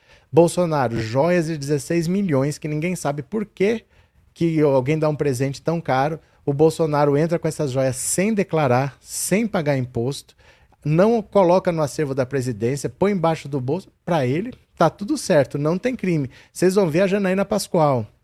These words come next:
A Janaína Pascoal ainda foi mais longe, hein? Ó, é, André, com certeza já deve ter falsificado as joias, joias fake. Pra <laughs> Gente, vocês assistem muito filme de ficção científica, não é assim. Vou falsificar joias e mandar <laughs> joias fakes, não é assim.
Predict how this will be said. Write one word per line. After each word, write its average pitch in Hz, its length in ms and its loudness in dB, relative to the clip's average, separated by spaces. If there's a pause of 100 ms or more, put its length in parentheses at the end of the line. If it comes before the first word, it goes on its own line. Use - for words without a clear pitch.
A 101 40 -12
Janaína 131 320 0
Pascoal 151 420 2
ainda 175 140 0
foi 185 200 0
mais 185 260 0
longe, 143 420 2
hein? 170 200 -4 (400)
Ó, 110 280 2 (800)
é, 123 300 4
André, 175 380 4
com 190 180 0
certeza 165 480 2
já 156 140 2
deve 147 200 2
ter 143 160 0
falsificado 135 680 0
as 131 100 2
joias, 120 320 2
joias 123 300 0
fake. 113 260 -2
Pra 117 160 -2 (360)
<laughs> - 380 -12
Gente, 127 400 -2 (240)
vocês 170 220 -4
assistem 185 380 -4
muito 196 580 0
filme 175 380 -2
de 135 100 -8
ficção 143 380 -4
científica, 127 580 -6
não 175 180 -4
é 185 100 0
assim. 180 520 -4 (380)
Vou 139 240 2
falsificar 139 640 -2
joias 123 400 2
e 123 60 -2
mandar 127 380 -2
<laughs> 120 40 -6
joias 123 340 -2
fakes, 127 300 -6
não 185 220 -4
é 180 100 -2
assim. 117 480 -6